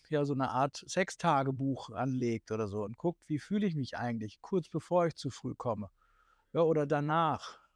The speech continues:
Ne, das heißt, den Fokus darauf zu lenken und auf den eigenen Körper, aufs eigene Erleben, ne?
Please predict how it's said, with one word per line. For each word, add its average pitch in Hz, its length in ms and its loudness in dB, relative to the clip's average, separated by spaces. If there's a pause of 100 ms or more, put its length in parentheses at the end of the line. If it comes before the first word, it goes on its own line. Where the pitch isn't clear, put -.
(200)
Ne, 170 120 -4
das 175 180 0
heißt, 147 240 2
den 135 140 -2
Fokus 220 640 0
darauf 156 400 2
zu - 140 -12
lenken 131 360 -2 (320)
und 143 160 -8
auf 147 220 4
den 143 180 0
eigenen 175 520 0
Körper, 117 400 -2
aufs - 160 -10
eigene 160 340 0
Erleben, 95 420 -10 (380)
ne? 170 180 -6